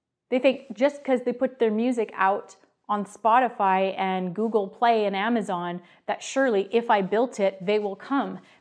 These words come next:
That's not how it works. That's not how this music industry works anymore. People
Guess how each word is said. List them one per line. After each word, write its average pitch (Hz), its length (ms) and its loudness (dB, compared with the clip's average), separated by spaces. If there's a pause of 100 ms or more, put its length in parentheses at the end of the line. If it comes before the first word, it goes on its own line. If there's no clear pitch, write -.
That's 277 260 0
not 311 260 0
how 254 200 2
it - 60 -6
works. - 400 -4
That's 226 240 -2
not 262 200 -4
how 269 260 -2
this 240 180 -4
music 247 260 -4
industry 196 380 -6
works 185 340 -6
anymore. 202 720 -4 (720)
People 339 720 2